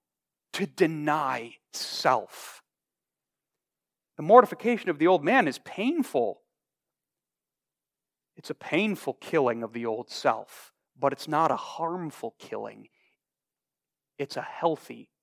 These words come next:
killing of the old self. Denying, suppressing, starving sin and the sinful nature. That's the mortification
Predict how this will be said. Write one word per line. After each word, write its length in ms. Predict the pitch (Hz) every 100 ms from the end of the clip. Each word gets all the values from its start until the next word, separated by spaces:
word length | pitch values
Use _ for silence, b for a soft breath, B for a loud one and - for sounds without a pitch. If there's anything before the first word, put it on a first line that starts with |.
| _
killing 440 | - 143 117 110 - _ _ -
of 120 | 135
the 120 | 131
old 360 | 131 127 113 - _ _
self. 680 | - - - - - - - - _ _ _ _ _ _ _ _ _ _ _ _ _ _ _ _ _ _ _ 135
Denying, 760 | 139 131 131 156 170 190 185 - -
suppressing, 1000 | - - - - - 156 - 120 107 - _ _ -
starving 1160 | - - - - - 143 147 143 123 113 107 _ - _ _ _ _ _
sin 560 | - - - 156 120 110 - _ - _ _ _ _ _ _ _
and 140 | - 110
the 40 |
sinful 440 | - - 123 - 117
nature. 460 | 127 131 - 110 _ _ _ _ _ _ _ _ -
That's 260 | 175 -
the 60 | 175
mortification 920 | 160 160 151 - - 151 135 139 110